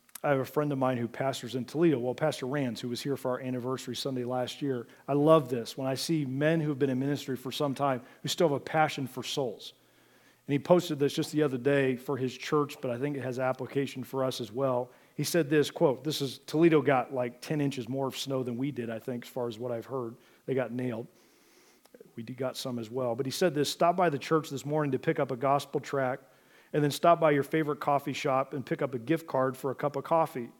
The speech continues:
Put both in your mailbox and let your mail carrier know you appreciate them working in this Midwest winter storm."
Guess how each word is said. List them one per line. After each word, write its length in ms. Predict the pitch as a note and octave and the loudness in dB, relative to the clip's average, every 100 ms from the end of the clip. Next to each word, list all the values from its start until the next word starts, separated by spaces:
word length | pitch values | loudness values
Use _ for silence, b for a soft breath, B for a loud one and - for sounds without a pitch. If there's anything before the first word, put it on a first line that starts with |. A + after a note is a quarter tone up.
| b b b b b | b b b b b
Put 240 | - C#3+ C3+ | 4 6 10
both 280 | E3+ F#3 | 10 10
in 120 | F3 D#3 | 4 4
your 140 | D3 | 4
mailbox 640 | C#3+ D#3+ D#3+ C#3 C3+ C#3 D#3 | 4 6 6 6 4 2 0
and 120 | C#3+ | 2
let 160 | D3+ | 2
your 100 | D3 | 0
mail 340 | C3+ D3 E3 F3+ | 0 4 4 4
carrier 480 | F3 F3 D#3+ D3 C#3+ | 2 2 4 4 4
know 260 | C#3+ C#3 | 4 4
you 180 | C#3+ C#3 | 4 2
appreciate 520 | C3 F#3+ F#3 D#3+ C3+ | 2 2 2 0 0
them 200 | C#3+ C3+ | 0 2
working 420 | C#3+ D#3 D#3 D3 | 2 2 0 -2
in 100 | C3+ | 0
this 240 | B2+ C3+ C#3 | 2 0 0
Midwest 500 | C#3+ C#3+ C#3+ C#3 C3+ | -2 0 4 2 2
winter 280 | C#3 C3+ B2 | -2 -2 -2
storm." 460 | - F3+ C3+ A2+ | -2 0 0 -2